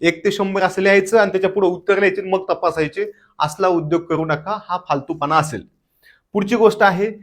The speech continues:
एक्सप्लेनेशन करताना, म्हणजे तुम्ही क्वेश्चन पेपर एखादा सोडवलाय,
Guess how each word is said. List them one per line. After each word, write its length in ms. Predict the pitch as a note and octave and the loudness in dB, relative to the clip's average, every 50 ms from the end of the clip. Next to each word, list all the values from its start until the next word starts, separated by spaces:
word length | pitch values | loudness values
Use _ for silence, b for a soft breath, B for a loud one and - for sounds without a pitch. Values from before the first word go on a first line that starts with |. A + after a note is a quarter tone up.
| B B B B - | B B B B -4
एक्सप्लेनेशन 600 | - - - - G#3 G#3+ G#3+ A3 G#3+ G#3+ A#3 G#3 | -4 -4 -4 -4 -2 2 4 4 4 4 0 2
करताना, 520 | G#3+ A3 G#3 G3 D#3+ F#3+ E3 C#3+ B2 A#2 | 4 4 4 4 4 2 2 2 0 -2
म्हणजे 200 | A#2+ C3 C#3+ E3+ D#3+ | -2 -2 -2 -2 -2
तुम्ही 160 | G#3 G3+ G3+ | -2 -2 -2
क्वेश्चन 360 | G3 - G3+ F#3+ - G#3+ G3+ | 0 0 0 0 0 -4 -2
पेपर 240 | G3+ G3+ G3 G3+ G#3 | -2 -2 -2 0 -2
एखादा 260 | G3+ F#3+ - F#3+ G3+ | -2 2 2 2 2
सोडवलाय, 480 | G3 - - A3+ G#3 F#3 D3+ A2+ F#2 F2 | 2 2 2 2 4 4 2 0 -2 -4